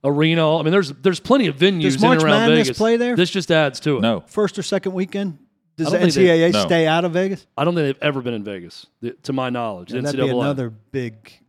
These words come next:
Speaker 2: big get, but I, I imagine they're probably
Speaker 3: I think,
Speaker 2: against
Speaker 3: uh,
Speaker 2: it.
Speaker 3: one of the conference tournaments was there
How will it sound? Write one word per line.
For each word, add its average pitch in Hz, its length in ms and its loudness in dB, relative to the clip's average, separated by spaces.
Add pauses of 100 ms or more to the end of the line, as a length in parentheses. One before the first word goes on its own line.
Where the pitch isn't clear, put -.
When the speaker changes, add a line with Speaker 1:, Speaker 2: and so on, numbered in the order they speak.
Speaker 2:
big 113 280 -10
get, 113 320 -12
but 120 140 -14
I, 113 160 -10 (160)
I 117 80 -14
imagine 113 540 -12 (840)
they're 127 120 -6
probably 123 260 -4
Speaker 3:
I 113 40 -8
think, 196 180 0
Speaker 2:
against 139 220 6
Speaker 3:
uh, 101 220 2
Speaker 2:
it. 110 60 -10
Speaker 3:
one 131 160 0
of 117 40 -10
the 104 80 0
conference 110 560 -2
tournaments 92 480 -4
was 71 140 -12
there 67 360 -10